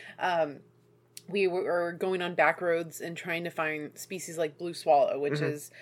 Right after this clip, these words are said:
Speaker 1: a specialty species in that area that Greg really wanted us to get.
Speaker 2: Oh, yeah. Yeah. And we, so we, we drove up, we were kinda driving up and down, um, I would, if, if I was in Oregon, I'd call 'em logging roads. If,
Speaker 1: Yeah.
Speaker 2: uh,
Speaker 1: Or back roads,
Speaker 2: they're
Speaker 1: like,
Speaker 2: back roads. They're, they're
Speaker 1: farm
Speaker 2: just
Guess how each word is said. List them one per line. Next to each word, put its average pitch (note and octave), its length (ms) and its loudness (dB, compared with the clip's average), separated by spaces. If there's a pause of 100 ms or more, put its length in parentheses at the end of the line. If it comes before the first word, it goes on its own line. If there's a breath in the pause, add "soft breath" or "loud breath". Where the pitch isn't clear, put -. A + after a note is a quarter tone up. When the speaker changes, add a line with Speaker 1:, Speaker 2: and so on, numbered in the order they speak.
(200 loud breath)
Speaker 1:
a D#3+ 160 8
specialty E3+ 480 2
species D3 480 -12
in D3 60 -8
that C#3+ 160 -2
area D3+ 440 0
that F3 300 -6
Greg E3 240 0
really D#3 180 0
wanted C3+ 280 -4
us - 160 -12
to D#3 80 -12
get. D3 120 6
Speaker 2:
Oh, D3+ 40 10
yeah. G2+ 180 4 (160)
Yeah. A#2+ 300 4
And D#3 320 4
we, C#3 260 4
so - 160 8
we, D3+ 160 8
we C#3+ 160 0
drove D#3+ 260 6
up, C#3+ 140 4
we D#3 100 6
were D3+ 80 6
kinda D#3+ 220 2
driving C#3 340 6
up C#3 120 0
and C#3 80 2
down, B2+ 320 2
um, A2+ 440 -2
I D#3 120 8
would, F3 260 6 (140)
if, D3+ 240 0
if D#3 160 4
I E3+ 60 6
was F3 100 4
in F3 100 2
Oregon, D3+ 260 4
I'd C#3+ 100 -4
call D3 140 2
'em D3 60 -2
logging A#2 300 0
roads. A#2 320 -2
If, - 80 0
Speaker 1:
Yeah. D3+ 180 6
Speaker 2:
uh, A2+ 560 0
Speaker 1:
Or F3+ 160 0 (140)
back D#3 320 2
roads, D3+ 300 2
Speaker 2:
they're D3+ 100 6
Speaker 1:
like, C#3+ 80 4
Speaker 2:
back C3 160 4
roads. C3+ 160 6
They're, D#3 120 2
they're D#3+ 260 4
Speaker 1:
farm D#3+ 100 4
Speaker 2:
just D#3+ 40 0